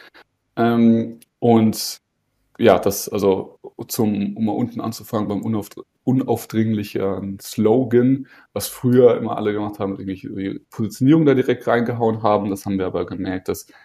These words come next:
die Annahmequote erheblich darunter leidet. Deswegen mach's einfach allgemeiner. Du bist Gründer, Geschäftsführer, was auch immer, begeistert an. Was, das darfst du gerne schreiben, aber mach das nicht diesen typischen Satz. Aber du darfst dann wiederum im Profilbild und im Titelbild, also oben,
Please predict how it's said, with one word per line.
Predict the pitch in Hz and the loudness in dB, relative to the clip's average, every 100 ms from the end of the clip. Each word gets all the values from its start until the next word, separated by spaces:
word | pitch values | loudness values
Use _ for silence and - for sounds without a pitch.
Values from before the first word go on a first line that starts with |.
| _ _ _ | _ _ _
die | 104 | -2
Annahmequote | 107 113 123 113 107 107 - - 120 127 - | 2 2 4 2 0 -4 -12 0 2 2 -2
erheblich | 107 - 113 117 | -4 -2 -4 -4
darunter | - 101 98 104 | -4 -4 -2 -2
leidet. | 95 95 101 98 - | 2 4 4 0 -4
Deswegen | 98 - 90 | -6 -6 -4
mach's | 90 92 _ | -4 -6 _
einfach | _ - | _ -10
allgemeiner. | - - 101 104 101 | -10 -4 -2 0 -2
Du | 95 | -6
bist | - - | -10 -12
Gründer, | 98 98 | -8 -6
Geschäftsführer, | 98 - - - - | -8 -8 -12 -8 -4
was | - - | -4 -4
auch | |
immer, | 107 104 101 98 - _ _ _ _ - | -2 2 2 0 -6 _ _ _ _ -8
begeistert | 98 101 101 - 110 | 2 4 4 0 -2
an. | - 107 113 113 | 0 0 0 -4
Was, | 107 - - _ | -10 -14 -20 _
das | - | -8
darfst | - 104 | -6 -6
du | 104 | -4
gerne | 98 95 | -6 -4
schreiben, | - 107 117 104 | 2 4 4 2
aber | 92 95 - - - | -2 -4 -8 -18 -20
mach | 117 104 - | -12 -12 -10
das | 104 | -14
nicht | 107 - | -14 -16
diesen | 98 | -18
typischen | - 107 - 101 | -16 -14 -10 -6
Satz. | 101 123 - - _ - - | 0 0 -2 -12 _ -20 -4
Aber | 98 101 | 2 2
du | 101 | 2
darfst | 95 98 - | 2 2 2
dann | 92 98 | -4 -2
wiederum | 98 92 95 | -4 -6 -8
im | 87 90 90 - _ _ _ _ | -6 -6 -8 -12 _ _ _ _
Profilbild | - - - 127 131 120 120 120 117 | -14 -14 -8 2 4 4 4 4 2
und | 101 | -6
im | 98 | -8
Titelbild, | - 110 107 107 101 101 101 - | -6 -4 -2 2 4 2 -2 -8
also | 98 | -8
oben, | 98 117 113 110 | 2 4 4 0